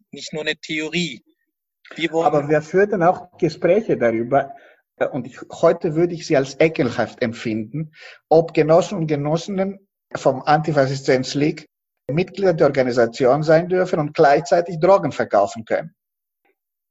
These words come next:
Speaker 2: Also so basale Dinge wurden damals diskutiert. Ich gehörte leider zu der Fraktion keine Drogen. Ich hab's revidiert.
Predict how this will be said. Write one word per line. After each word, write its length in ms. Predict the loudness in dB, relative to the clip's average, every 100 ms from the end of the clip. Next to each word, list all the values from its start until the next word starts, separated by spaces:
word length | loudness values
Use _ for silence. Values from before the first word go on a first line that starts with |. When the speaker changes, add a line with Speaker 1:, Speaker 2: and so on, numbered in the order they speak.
| _ -2
Speaker 2:
Also 200 | 0 0
so 580 | 2 4 6 4 2 -10
basale 760 | 2 4 4 4 6 6 4 2
Dinge 500 | 0 2 -2 -4 _ _ _ _ _
wurden 340 | -2 0 0 0
damals 360 | -2 0 -4
diskutiert. 500 | -6 -18 -14 -6 -6 -6
Ich 120 | -10
gehörte 400 | -8 -4 -4 -4 -8
leider 420 | 0 2 2 -4
zu 100 | -10 -10
der 100 | -8
Fraktion 680 | -6 -10 -6 -6 -6 -8 _ _ _ _
keine 300 | -2 0 0
Drogen. 440 | -2 -2 -2 -6 -14
Ich 140 | -14 -14
hab's 200 | -12 -12
revidiert. 560 | -12 -12 -12 -14 -14